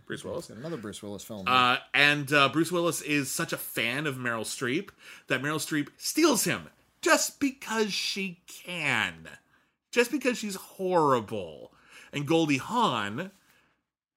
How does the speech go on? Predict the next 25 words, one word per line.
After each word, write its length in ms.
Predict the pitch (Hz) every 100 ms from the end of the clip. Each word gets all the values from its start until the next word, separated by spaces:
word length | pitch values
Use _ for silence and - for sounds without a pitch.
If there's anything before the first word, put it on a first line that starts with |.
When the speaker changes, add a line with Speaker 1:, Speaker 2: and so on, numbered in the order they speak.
| _ _ _
Speaker 1:
decides 440 | 151 - 165 156 -
that 300 | 190 156 160
she, 120 | -
at 80 | 165
first 280 | 254 262
she's, 180 | - 214
like, 200 | 175 147
despondent 720 | 147 - 135 131 131 131 127 117
and 160 | 120
she's 360 | 107 127 113 107
miserable 440 | 123 113 113 110
for 120 | 104
years, 360 | 117 127 120 - - - -
and 120 | 120
then 120 | 151
she 140 | 160
vows 380 | 156 127 120 113
revenge. 680 | 95 95 90 - 92 - - _ _ _ _ _ _
And 140 | - 117
she 140 | 127
vows 340 | 113 131 180 175
revenge, 600 | 151 113 110 107 104 - - -
and 100 | 117
she's 160 | 127
gonna 360 | 113 120 117